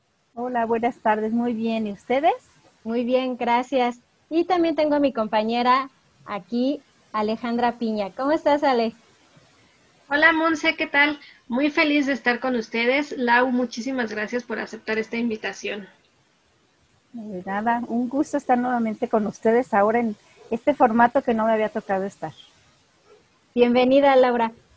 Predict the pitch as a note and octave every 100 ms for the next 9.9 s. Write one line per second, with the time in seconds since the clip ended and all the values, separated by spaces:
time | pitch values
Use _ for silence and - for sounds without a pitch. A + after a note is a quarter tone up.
0 | _ D4+ E4 E4 E4 D4 C4+ C#4 C#4 C4
1 | C4 - F4 E4 D#4 A#3+ C4 B3+ B3 A#3
2 | C#4 A#3+ A#3+ B3+ A3 G3 A3 C4 E4+ _
3 | _ - G#3+ G#3 G#3 G#3 A3 B3 A#3+ B3
4 | - A#3+ B3 A#3+ A#3+ B3 D4 - D#4+ -
5 | G#3+ G3+ G#3 G#3 A3 G3+ F#3+ - - C#4+
6 | D#4 D#4 D4+ - G#3+ A3 A3+ C#4+ D#4+ E4
7 | G3+ F#3+ G#3 G3+ G3+ G3 G#3 G#3+ A3 A#3
8 | G#3+ G#3 G3+ G3+ G#3+ B3+ B3+ C#4 C4+ G#3+
9 | G#3 G3+ G#3 _ A#3+ C#4+ - D4